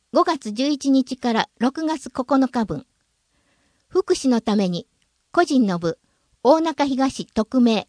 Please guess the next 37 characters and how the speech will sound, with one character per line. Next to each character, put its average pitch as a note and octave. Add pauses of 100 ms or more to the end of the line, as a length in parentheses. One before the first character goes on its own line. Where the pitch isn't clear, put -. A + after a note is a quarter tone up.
五 G#3+
千 A#3+
円。 - (800)
小 F4+
宮 C4
第 G#3+
三 G3+ (120)
匿 B3+
名 A#3
二 A3
千 B3
円。 G3+ (760)
団 C#4+
体 D4
の B3+
部、 A3+ (600)
社 -
協 A#3
親 C#4
父 D4
の C4
会 B3+ (160)
五 G#3+
千 A#3+
円。 F#3+ (760)
土 -
山 D4+
駅 C4+
前 A3+
ワ C4
イ C#4
ワ C4+
イ A#3
市 - (160)
五 G#3
万 A3+
円。 F#3